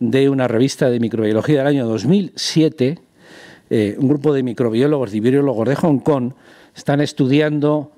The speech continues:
eh, virus parecidos al sars, al coronavirus sars. Y ya en el dos mil siete, ahí en la, lo tienen en amarillo, dicen: "La presencia de un gran reservorio de virus parecidos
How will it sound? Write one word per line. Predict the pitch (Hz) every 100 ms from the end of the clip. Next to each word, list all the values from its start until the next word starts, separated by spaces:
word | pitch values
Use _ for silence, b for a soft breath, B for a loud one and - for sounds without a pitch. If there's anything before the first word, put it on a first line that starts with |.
| -
eh, | 117 104
virus | 117 117 147 151 147 -
parecidos | 127 113 - 151 135 139 - -
al | 110 107
sars, | 98 - 156 107 - - -
al | 120
coronavirus | - 113 110 113 110 101
sars. | - 82 - - B B B B B B
Y | -
ya | 143 165
en | 175
el | 156
dos | 139 127
mil | 151 135
siete, | - 165 156 165 185 B B B
ahí | - 113 123 135
en | 127
la, | 123 117 104 - -
lo | 120 110
tienen | 123 120
en | 120
amarillo, | 113 117 131 147 156 165 B B B B B
dicen: | 143 - 143
"La | 143
presencia | 135 131 - 175 175 - 175 165 165
de | 131 143
un | 139
gran | 139 139
reservorio | 131 - 127 117 147 135 113 104 -
de | 127 120
virus | 139 151 147
parecidos | - 123 113 - 160 131 90 - -